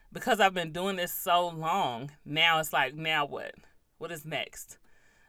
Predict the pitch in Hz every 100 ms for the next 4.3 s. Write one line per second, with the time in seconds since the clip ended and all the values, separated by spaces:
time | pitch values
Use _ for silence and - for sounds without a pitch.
0 | - 170 160 165 - - 165 160 185 175
1 | 196 196 156 - 180 196 185 165 165 160
2 | 151 165 147 143 135 135 147 - - 156
3 | 147 139 139 - 143 175 156 151 - 190
4 | 170 180